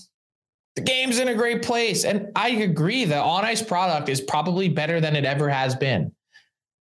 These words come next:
I just think business-wise, you should be pushing the envelope. You should be doing everything you can to make this a little better. And I just feel like there's some stagnant thought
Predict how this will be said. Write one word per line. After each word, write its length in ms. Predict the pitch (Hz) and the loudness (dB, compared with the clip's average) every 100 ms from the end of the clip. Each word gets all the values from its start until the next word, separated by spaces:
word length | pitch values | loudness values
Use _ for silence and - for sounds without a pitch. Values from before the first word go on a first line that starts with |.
| _ | _
I 140 | - 190 | -4 0
just 180 | 240 - | 0 0
think 380 | 247 185 - - _ _ _ _ _ | 0 -2 -4 -12 _ _ _ _ _
business-wise, 1120 | 185 202 233 202 - 104 110 117 135 139 - - _ _ _ _ _ _ _ _ - | -2 0 0 0 0 0 0 0 0 0 -2 -8 _ _ _ _ _ _ _ _ -2
you 100 | 190 | 0
should 180 | 262 | 0
be 120 | 233 254 | 0 0
pushing 340 | 262 262 262 | 0 0 0
the 80 | 247 | 0
envelope. 580 | 226 254 214 123 107 - | 0 0 0 0 -2 0
You 100 | 190 | 0
should 160 | 285 | 0
be 80 | 277 | 0
doing 300 | 240 262 247 | 0 0 0
everything 420 | 220 240 214 226 | 0 0 0 2
you 120 | 214 180 | 2 0
can 640 | 208 190 139 113 110 - _ _ _ _ _ _ | 0 0 2 2 0 -2 _ _ _ _ _ _
to 100 | - | 0
make 300 | 165 185 185 | 2 2 0
this 200 | 190 185 | 0 0
a 40 | 165 | 0
little 220 | 165 160 | 0 0
better. 560 | 147 143 92 113 - _ _ | 0 0 -2 -4 -10 _ _
And 540 | 151 156 156 151 143 135 - - _ _ _ _ | -2 0 0 0 0 -2 -8 -20 _ _ _ _
I 120 | 165 | -2
just 220 | 202 190 - | 0 0 0
feel 140 | 233 | 0
like 300 | 233 185 - - _ | 0 -2 -6 -14 _
there's 220 | - 196 190 | -2 0 2
some 140 | 202 | 2
stagnant 500 | 185 180 190 190 175 | 2 0 2 2 2
thought 480 | 170 165 147 - | 0 0 0 -2